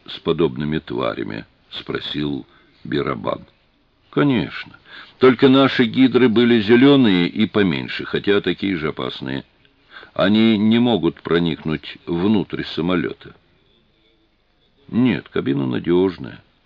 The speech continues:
В таком случае я возьму с собой четверых. Трое и мой матрос останутся. Снимите тем временем все вооружение. Патронов у вас хватит. Полный боекомплект.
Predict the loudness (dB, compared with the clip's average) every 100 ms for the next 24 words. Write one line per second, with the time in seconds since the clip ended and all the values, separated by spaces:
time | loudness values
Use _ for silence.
0 | _ -20 -20 0 2 4 4 4 2 4
1 | 6 6 4 2 -2 -2 -2 2 2 2
2 | -2 _ _ -4 -2 0 0 0 -4 -10
3 | -18 _ _ _ _ _ -20 _ -2 2
4 | 6 6 6 4 0 -2 0 0 -2 -4
5 | -2 -2 -4 -8 -10 -10 -8 -10 -10 -14
6 | -20 -20 -20 _ _ _ _ _ _ _
7 | _ _ _ _ _ -14 -4 0 2 2
8 | 0 -2 -2 -2 0 0 0 -2 -4 -6
9 | -4 -2 0 -2 -4 -8 -10 -12 -14 _
10 | _ _ _ _ _ _ _ -2 0 2
11 | 2 2 -2 -2 -2 -2 -4 -4 -4 -8
12 | -12 _ _ _ _ _ _ _ _ _
13 | 2 4 6 4 0 0 0 0 -2 -8
14 | -6 -8 -10 _